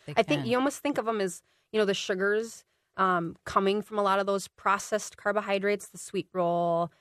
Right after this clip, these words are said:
Speaker 2: the muffin, the cereal bar. I almost think of 'em as, like, little razor blades.
Speaker 1: Right.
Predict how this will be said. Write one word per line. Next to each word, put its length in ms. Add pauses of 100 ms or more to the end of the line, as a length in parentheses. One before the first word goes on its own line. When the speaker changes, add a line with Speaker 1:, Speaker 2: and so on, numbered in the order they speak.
(160)
Speaker 2:
the 80
muffin, 580
the 80
cereal 400
bar. 380 (500)
I 100
almost 260
think 160
of 80
'em 120
as, 100
like, 220
little 260
razor 300
blades. 540 (100)
Speaker 1:
Right. 300